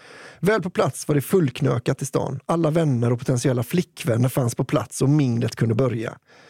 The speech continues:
Jag lokaliserade mina vänner och började köta skit i vanlig ordning. Det tog inte mer än tio minuter innan jag får en hand på min axel. Det är polisen. Och vad har du i väskan?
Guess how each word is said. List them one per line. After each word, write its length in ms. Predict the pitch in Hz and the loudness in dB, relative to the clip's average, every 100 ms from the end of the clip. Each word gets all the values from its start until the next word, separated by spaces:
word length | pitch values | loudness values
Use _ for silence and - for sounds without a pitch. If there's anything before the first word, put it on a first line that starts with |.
| - - - | -20 -20 -6
Jag 160 | - 131 | 0 0
lokaliserade 680 | 139 147 135 - 156 131 | 2 2 2 2 2 4
mina 160 | 135 131 | 2 2
vänner 420 | 139 147 131 127 | 2 2 2 2
och 60 | 131 | 2
började 380 | 135 135 131 127 | 0 0 0 0
köta 1120 | - 185 156 120 - - 135 135 135 135 127 | 0 0 0 -2 -6 -4 -2 0 -2 -2 -4
skit 640 | - - 156 170 156 _ - | -6 0 0 0 -6 _ -4
i 100 | 156 | 0
vanlig 360 | 156 147 117 147 | 2 0 0 0
ordning. 260 | 135 - - _ _ _ _ _ _ _ - - - - - | -2 -6 -16 _ _ _ _ _ _ _ -20 -20 -20 -12 -4
Det 80 | |
tog 200 | 147 247 | 0 2
inte 120 | 226 202 | 2 2
mer 80 | |
än 80 | 196 | 0
tio 380 | - 247 190 143 | 0 0 2 2
minuter 380 | 196 170 - - | 4 2 0 0
innan 220 | 175 151 | 2 2
jag 120 | 151 | 2
får 140 | - 139 | 0 -2
en 100 | 123 | 0
hand 360 | - 123 151 | -2 -4 -4
på 80 | - | -2
min 120 | 143 | 0
axel. 480 | 135 120 - - - - _ _ _ | 0 -2 -10 -12 -12 -20 _ _ _
Det 80 | 117 | -4
är 40 | |
polisen. 640 | - 110 120 - - - - - _ _ _ _ _ - - - - | 0 0 0 -2 -8 -10 -12 -20 _ _ _ _ _ -20 -20 -20 -4
Och 120 | 165 | 0
vad 80 | 196 | 2
har 80 | 196 | 2
du 60 | |
i 20 | |
väskan? 540 | 180 175 - 143 160 | 2 2 0 -2 -2